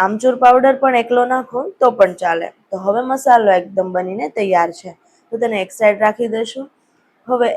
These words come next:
એક કડાઈમાં થોડું તેલ નાખીને તેને ગરમ થવા દઈશું. તેલ સરખી રીતે ગરમ થાય એટલે તેમાં આપણે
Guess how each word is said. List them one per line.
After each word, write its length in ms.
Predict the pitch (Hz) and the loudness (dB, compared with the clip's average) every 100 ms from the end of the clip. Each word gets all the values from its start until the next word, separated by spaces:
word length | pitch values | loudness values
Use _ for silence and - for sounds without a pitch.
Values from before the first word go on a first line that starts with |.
| 208 | 2
એક 120 | 208 _ | 2 _
કડાઈમાં 640 | 190 180 190 214 214 196 277 - _ _ | 2 4 4 4 2 2 2 -6 _ _
થોડું 320 | 214 190 180 - | 0 0 -2 0
તેલ 240 | 196 214 214 | 2 2 2
નાખીને 400 | 190 185 196 202 240 | -2 -2 -10 -10 -8
તેને 220 | 190 214 285 | -8 -6 0
ગરમ 220 | 285 214 196 | 2 0 -4
થવા 200 | 190 170 165 175 | -6 -6 -6 -10
દઈશું. 320 | - 180 165 _ _ _ _ _ _ 185 | -12 -18 -20 _ _ _ _ _ _ 4
તેલ 220 | 196 277 277 | 4 4 -2
સરખી 340 | 277 269 285 | -2 -4 -6
રીતે 200 | 269 - 269 226 | -4 -2 0 2
ગરમ 240 | 220 220 226 | 0 -2 -6
થાય 280 | 202 175 196 - _ _ _ | -6 -4 -4 -6 _ _ _
એટલે 160 | 202 226 254 | -4 0 0
તેમાં 220 | 269 262 | 2 2
આપણે 240 | 262 269 | 2 -2